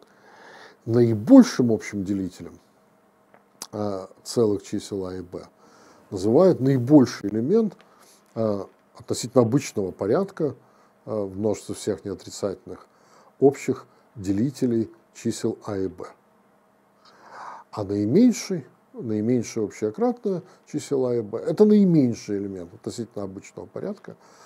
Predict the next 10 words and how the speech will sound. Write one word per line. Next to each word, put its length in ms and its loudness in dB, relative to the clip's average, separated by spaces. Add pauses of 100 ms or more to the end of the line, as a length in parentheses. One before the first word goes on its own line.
(260)
множества 360 0
всех 380 0 (420)
неотрицательных 760 -4
общих 280 -14
кратных 420 -12
чисел 400 -20
А 80 -18
и 60 -20
Б. 180 -20 (4000)
Вот, 240 4